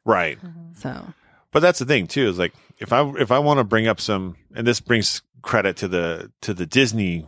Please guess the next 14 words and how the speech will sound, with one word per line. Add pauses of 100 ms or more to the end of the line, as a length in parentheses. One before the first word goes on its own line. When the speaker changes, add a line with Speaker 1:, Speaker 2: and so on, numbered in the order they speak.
Speaker 1:
rumors,
right? (100)
Speaker 3:
Mm-hmm.
Speaker 1:
Is
if
I
wanna
bring
credit
to
a
haunted
ship, (180)
right?